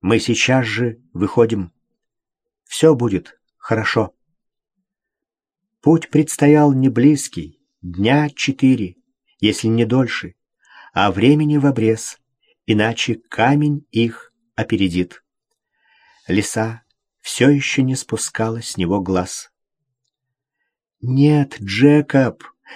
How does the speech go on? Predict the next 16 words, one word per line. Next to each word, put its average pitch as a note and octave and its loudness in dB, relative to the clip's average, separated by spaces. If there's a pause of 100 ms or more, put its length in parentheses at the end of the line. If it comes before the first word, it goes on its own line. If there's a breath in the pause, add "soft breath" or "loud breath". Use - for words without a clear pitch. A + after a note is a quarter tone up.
нет!» D#3+ 4
молил G2+ 2
ее G#2 2
взгляд. G2 -4 (720)
Конечно, C#3+ -2 (480 soft breath)
она B2 2
помнит C3+ -2
все - 0
не B2+ 2
хуже C#3+ 2
его, C#3+ 2 (560)
а F#2 -4
то A2 2
и G#2+ 4
лучше. G#2+ -4 (1600)
Страх, - -8